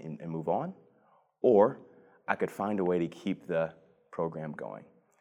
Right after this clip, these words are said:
So I found an opportunity, uh, where I created, um, a service learning initiative, um, applied for a grant to be a, a young social entrepreneur before I even knew what the word meant.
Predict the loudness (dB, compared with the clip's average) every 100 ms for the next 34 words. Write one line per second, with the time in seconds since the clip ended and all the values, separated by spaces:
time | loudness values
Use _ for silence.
0 | _ _ -12 2 6 6 4 2 4 4
1 | 4 0 0 2 4 2 0 0 -6 -6
2 | -4 -6 -10 -14 -10 -10 -10 -14 -18 _
3 | _ -4 -2 -2 -4 -2 -2 -2 -4 -8
4 | -20 -20 _ -6 -2 -2 -4 -8 -12 -8
5 | -6 -6 -6 -2 -2 -2 -4 -4 -4 -6
6 | -12 -20 _ _ -12 -8 -8 -8 -8 -8
7 | -8 -14 _ _ _ _ _ -2 -2 -4
8 | -4 0 0 0 -2 0 -4 -4 -6 -8
9 | -6 -4 -4 -6 -6 -2 -2 -4 -2 -2
10 | -2 -4 -6 -4 -4 -4 -6 0 0 2
11 | -2 -4 -4 -4 -4 -4 -8 -8